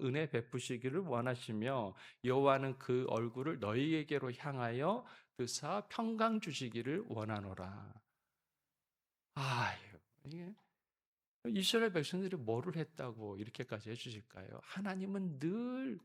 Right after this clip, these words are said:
관계예요. 하나님의 자녀들을 그렇게 사랑합니다.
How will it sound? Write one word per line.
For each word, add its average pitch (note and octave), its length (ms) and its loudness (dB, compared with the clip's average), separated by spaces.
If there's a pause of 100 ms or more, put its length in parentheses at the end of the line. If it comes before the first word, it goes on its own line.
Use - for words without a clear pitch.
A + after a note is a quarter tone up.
(100)
관계예요. F#3 840 -4 (1400)
하나님의 G3+ 880 -2
자녀들을 F#3 880 -2
그렇게 - 440 -6
사랑합니다. F3 640 -10